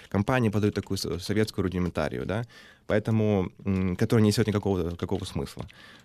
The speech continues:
Поэтому мы считаем, что с этими, э,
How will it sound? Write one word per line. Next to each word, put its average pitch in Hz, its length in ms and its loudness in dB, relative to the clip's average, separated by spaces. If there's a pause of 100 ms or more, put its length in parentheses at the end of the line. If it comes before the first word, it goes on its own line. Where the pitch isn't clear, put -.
Поэтому 127 260 2
мы - 20 0
считаем, 131 360 0
что 95 760 2
с - 80 -8
этими, 104 560 2
э, 87 180 -2